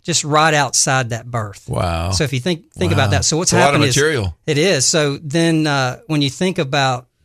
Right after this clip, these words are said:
Speaker 1: there's another ninety-five, uh, that are slow steaming right now toward, or, or loitering, what they say, loitering outside that, that, that region. Uh, so it's, it's still backing up. It's, it's
Speaker 2: Hmm.
Speaker 1: getting better,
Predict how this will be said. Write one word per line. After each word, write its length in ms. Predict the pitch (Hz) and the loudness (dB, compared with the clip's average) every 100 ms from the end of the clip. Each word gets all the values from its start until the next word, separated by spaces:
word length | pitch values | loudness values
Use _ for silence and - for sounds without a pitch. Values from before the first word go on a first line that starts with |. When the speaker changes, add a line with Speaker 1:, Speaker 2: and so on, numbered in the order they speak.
| _ 165 151 - | _ -8 -8 -4
Speaker 1:
there's 160 | 165 | -2
another 240 | 147 170 160 | 2 2 2
ninety-five, 1040 | 151 160 156 135 - 160 160 135 127 123 _ _ _ _ _ _ | 2 2 0 -2 0 4 4 4 0 -4 _ _ _ _ _ _
uh, 340 | 147 131 127 127 | -4 0 0 -2
that 140 | 143 139 | -4 -2
are 60 | |
slow 280 | 123 170 147 | 0 0 0
steaming 500 | 135 - 151 143 127 | 0 0 0 0 0
right 200 | 123 120 | 0 -2
now 200 | 131 120 | -2 -2
toward, 460 | 123 143 127 117 - _ _ _ - | -4 -4 -2 -4 -8 _ _ _ -10
or, 140 | 135 | -8
or 160 | 123 123 | -6 -4
loitering, 500 | 135 143 127 117 120 | -2 -2 -2 -2 -2
what 120 | 131 | -4
they 80 | 123 | -2
say, 160 | - 117 | -2 -2
loitering 500 | 127 139 123 117 120 | -2 -2 -2 -2 -4
outside 500 | 120 - 139 123 117 | -4 -4 -2 -2 -2
that, 260 | 113 123 | -6 -8
that, 220 | - 127 127 | -10 -8 -6
that 160 | 123 | -6
region. 480 | 127 131 143 120 110 - _ _ _ _ - | -2 0 0 -2 -4 -8 _ _ _ _ -6
Uh, 260 | 131 123 | -4 -2
so 160 | 127 170 | -2 -2
it's, 240 | 139 - - | 0 -2 -2
it's 140 | 143 | -2
still 220 | - 180 175 | -2 0 0
backing 360 | 151 151 135 | 0 -2 -2
up. 260 | 117 120 131 | -2 -4 -6
It's, 180 | - 135 | -8 -4
it's 100 | 92 | -2
Speaker 2:
Hmm. 60 | 90 | 0
Speaker 1:
getting 320 | 175 175 202 | 0 2 0
better, 460 | 147 123 127 160 | 0 0 0 -4